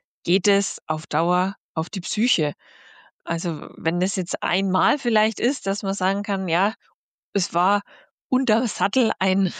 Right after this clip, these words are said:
<laughs> keine Ahnung, wie die Prinzessin auf der Erbse, eine Erbse. <laughs> Ähm, ja,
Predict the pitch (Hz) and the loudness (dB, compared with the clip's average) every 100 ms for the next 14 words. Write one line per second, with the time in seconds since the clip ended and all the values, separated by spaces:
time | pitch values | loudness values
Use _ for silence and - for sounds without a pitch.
0 | - _ _ - 269 226 - 233 240 - | -16 _ _ -6 -4 -2 -4 -4 -8 -10
1 | _ 208 208 208 196 226 233 214 - - | _ -2 0 0 2 2 2 0 0 0
2 | 202 - - 220 277 - - 247 - 349 | 0 -2 -4 -2 -2 -2 0 -2 0 0
3 | 339 - - 233 - - - - - - | -2 -6 -8 -8 -6 -8 -8 -14 -6 -4
4 | 370 370 262 - - - - - _ _ | 0 0 -2 -4 -6 -2 -2 -4 _ _
5 | _ - - 440 370 - 202 196 185 175 | _ -12 -6 -2 0 0 2 2 2 -2
6 | - _ _ _ - 165 175 180 | -6 _ _ _ -4 0 2 0